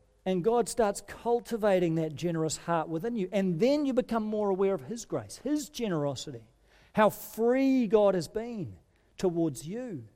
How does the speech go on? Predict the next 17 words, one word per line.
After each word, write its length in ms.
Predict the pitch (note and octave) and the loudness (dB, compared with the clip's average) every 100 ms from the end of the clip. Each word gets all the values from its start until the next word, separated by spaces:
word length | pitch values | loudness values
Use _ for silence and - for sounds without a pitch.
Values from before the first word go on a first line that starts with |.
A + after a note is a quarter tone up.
| _ _ _ _ _ _ _ _ F#3 | _ _ _ _ _ _ _ _ 2
And 100 | G3 | 2
as 160 | F3 | 4
you 60 | F#3+ | 0
cultivate 480 | G#3 A#3+ A#3 G#3+ D#3+ | 0 0 2 2 2
that 180 | D3+ | -2
grace 440 | - A3+ A3+ - - | 0 2 2 0 -8
and 200 | C3+ B2 | -12 -4
joy 460 | F#3+ G#3+ G#3+ G#3 | 4 6 6 4
and 100 | D3+ | 0
love, 300 | D#3+ G3 D3+ | 2 2 2
then 300 | G#3 C#4+ D4 | 2 4 6
that 180 | B3+ F#3 | 6 4
leads 320 | G3 F#3 D3 - | 4 4 2 -4
to 140 | F#3+ | -2
more 220 | E3+ D#3 | 0 0
generous 560 | - G3 F3+ C#3+ - - | 2 0 2 -2 -6 -4
living. 520 | E3 G#3+ A#3+ A#3 | 2 2 2 -2